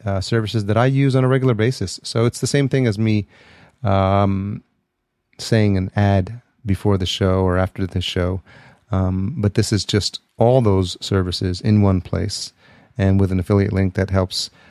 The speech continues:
um, provide some support for the show so I can pay for all the things that need to be paid for to bring this to you week in and week out. So I appreciate your help at all times, in all places, on all planets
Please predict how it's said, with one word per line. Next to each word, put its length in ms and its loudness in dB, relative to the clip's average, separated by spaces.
um, 640 0
provide 380 2
some 140 -2
support 420 0
for 80 0
the 80 0
show 320 2
so 140 -4
I 60 -2
can 160 -4
pay 180 0
for 480 -4
all 160 0
the 80 -2
things 220 0
that 80 -2
need 160 -2
to 100 -12
be 80 -2
paid 240 0
for 220 -4
to 100 -2
bring 320 4
this 180 0
to 160 0
you 300 0
week 220 4
in 340 2
and 160 4
week 160 2
out. 380 -4
So 320 -4
I 80 0
appreciate 400 2
your 140 0
help 340 2
at 140 0
all 160 2
times, 600 -2
in 80 2
all 140 4
places, 840 -4
on 140 4
all 120 4
planets 920 -4